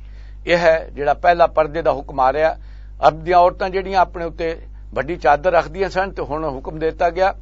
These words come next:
ਕਿ ਉਹ ਚਾਦਰ ਦਾ ਇੱਕ ਪੱਲੂ ਆਪਣੇ ਚਿਹਰਿਆਂ ਦੇ ਅੱਗੇ ਵੀ ਲਟਕਾ ਲਿਆ ਕਰੋ ਜਦੋਂ ਬਾਹਰ ਨਿਕਲੋ।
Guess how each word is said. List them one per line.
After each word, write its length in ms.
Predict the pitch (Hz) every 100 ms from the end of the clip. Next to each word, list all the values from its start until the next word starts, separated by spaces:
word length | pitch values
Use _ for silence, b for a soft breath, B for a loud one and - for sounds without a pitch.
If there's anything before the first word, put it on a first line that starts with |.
| b b -
ਕਿ 60 | 160
ਉਹ 60 |
ਚਾਦਰ 360 | 160 151 156 175
ਦਾ 140 | 165
ਇੱਕ 120 | 165
ਪੱਲੂ 320 | - 151 165 160
ਆਪਣੇ 260 | 151 156
ਚਿਹਰਿਆਂ 360 | 143 202 185 180
ਦੇ 100 | 151
ਅੱਗੇ 160 | 139
ਵੀ 120 | 156 147
ਲਟਕਾ 320 | 127 - 135
ਲਿਆ 160 | 151
ਕਰੋ 220 | 139 160 165
ਜਦੋਂ 220 | 143 143
ਬਾਹਰ 240 | 127 151
ਨਿਕਲੋ। 320 | 117 - 92